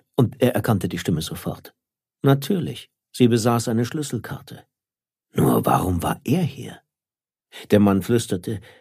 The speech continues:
seine Stimme war zu leise, um sie zu erkennen. Das war seltsam.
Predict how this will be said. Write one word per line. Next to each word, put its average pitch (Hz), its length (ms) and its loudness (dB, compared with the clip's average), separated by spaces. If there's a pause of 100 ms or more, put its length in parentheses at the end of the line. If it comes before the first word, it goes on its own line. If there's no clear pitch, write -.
(300)
seine - 240 2
Stimme 117 280 4
war 104 140 0
zu - 160 0
leise, 107 360 0
um 95 120 -2
sie 85 140 -6
zu - 120 -10
erkennen. - 480 -8 (800)
Das - 180 -10
war 87 100 2
seltsam. 135 640 -4